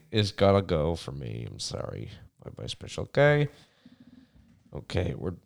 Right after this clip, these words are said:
they're dropping like flies. Oh,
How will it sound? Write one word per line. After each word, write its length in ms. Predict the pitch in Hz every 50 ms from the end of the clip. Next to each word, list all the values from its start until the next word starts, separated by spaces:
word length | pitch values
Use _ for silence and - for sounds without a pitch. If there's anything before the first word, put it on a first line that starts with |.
| - -
they're 100 | - 113
dropping 340 | 95 117 107 117 113 - 113
like 160 | 104 107 107
flies. 560 | - 117 117 104 101 98 95 101 107 101 110 120 120 113 - - - - - - _ _ _ _ _ _ _ _ _ _ _ _ _ _ _ _ _ _ _ _ _ _ _ _ _ _ _ _ _ _ _ _ _ _ _ _ _ _ _ _ _ _ _ _ _ - - - _ _ _ _ _ _ _ _ _ _ _ _ _ _ _ _ _ _ _ _ _ _ _ _ _ _ _ _ _ _ _ -
Oh, 840 | 120 120 117 117 113 113 113 113 110 110 104 98 98 104 101 -